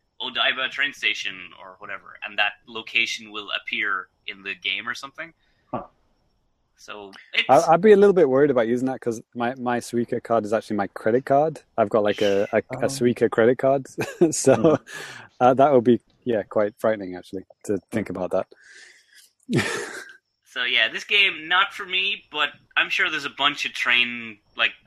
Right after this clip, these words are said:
Speaker 1: trains are a big deal in Japan, so I'm sure there's
Speaker 3: Right.
Speaker 1: a lot of train fans that are like, "This is cool, I'll play this."
Speaker 2: Oh, yeah, yeah. The, the, the, what is it, Densha Otaku are gonna be
Speaker 3: Right.
Speaker 2: going mental over it.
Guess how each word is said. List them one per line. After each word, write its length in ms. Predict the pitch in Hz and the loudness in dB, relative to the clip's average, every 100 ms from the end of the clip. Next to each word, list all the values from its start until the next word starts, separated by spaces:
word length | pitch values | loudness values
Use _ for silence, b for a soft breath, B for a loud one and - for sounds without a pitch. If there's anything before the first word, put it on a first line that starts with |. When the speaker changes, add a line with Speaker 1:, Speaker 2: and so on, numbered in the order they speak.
| _ | _
Speaker 1:
trains 400 | - 185 175 151 | 0 2 2 2
are 80 | 127 | 2
a 60 | |
big 320 | 110 131 117 | 2 0 0
deal 260 | 110 107 95 | 0 -2 -2
in 100 | 92 | -6
Japan, 440 | 95 - 92 87 | -12 -10 -8 -8
so 160 | 90 101 | -12 -12
I'm 100 | 110 | -10
sure 140 | - | -6
there's 160 | 110 98 | -2 -2
Speaker 3:
Right. 80 | 107 | -4
Speaker 1:
a 20 | |
lot 160 | 135 135 | -2 -2
of 80 | |
train 320 | - 135 135 131 | -2 0 0 -2
fans 400 | 123 120 120 113 | -2 -2 -4 -8
that 80 | |
are 60 | 110 | -8
like, 220 | 104 98 - | -6 -6 -8
"This 200 | 151 - | -16 -16
is 80 | 117 | -18
cool, 380 | - 123 117 113 | -18 -16 -16 -14
I'll 160 | 117 | -14
play 140 | - 92 | -14 -20
this." 280 | 92 92 - | -20 -20 -4
Speaker 2:
Oh, 140 | 123 110 | 2 4
yeah, 180 | 90 | 2
yeah. 240 | 87 90 87 - | -2 -4 -6 0
The, 300 | 110 104 98 | 2 2 0
the, 200 | 98 95 - - _ | -2 -6 -8 -20 _
the, 380 | - 101 98 92 - - | -6 -2 -2 -4 -10 -6
what 140 | 98 | -6
is 80 | - | -4
it, 180 | 95 92 | -6 0
Densha 320 | 107 104 - | 0 2 0
Otaku 560 | 113 104 101 92 98 92 - | 2 2 0 -2 -2 -4 -6
are 60 | |
gonna 160 | 98 95 | -6 -4
be 160 | 95 95 | -2 0
Speaker 3:
Right. 80 | |
Speaker 2:
going 260 | 107 101 101 | 0 0 0
mental 360 | 104 104 101 98 | 0 -2 0 0
over 220 | 95 | 0
it. 80 | 101 | -2